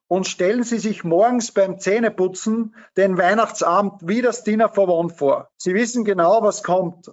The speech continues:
und lachen einfach darüber. Tante Erna beschwert sich über den schiefen Baum.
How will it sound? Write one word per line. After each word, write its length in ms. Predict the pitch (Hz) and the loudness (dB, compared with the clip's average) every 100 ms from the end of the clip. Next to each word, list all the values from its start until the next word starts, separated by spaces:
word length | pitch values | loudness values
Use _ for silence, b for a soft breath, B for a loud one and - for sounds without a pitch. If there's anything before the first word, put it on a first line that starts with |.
| - | -6
und 180 | 185 165 | -4 0
lachen 380 | 175 202 190 165 | 2 0 0 -4
einfach 360 | 151 156 143 | -2 -2 -2
darüber. 640 | - 143 135 131 127 - _ - | 0 0 2 2 0 -2 _ -8
Tante 360 | 175 208 208 | -6 -4 -2
Erna 540 | 180 190 233 226 226 220 | 0 2 2 4 2 2
beschwert 460 | 196 - 185 202 | -2 0 0 0
sich 200 | 208 190 | -4 -6
über 160 | 202 196 | -4 -2
den 160 | 196 | -4
schiefen 420 | 170 190 208 202 180 | -2 -2 -2 -2 2
Baum. 480 | 170 175 165 135 | 4 4 2 -6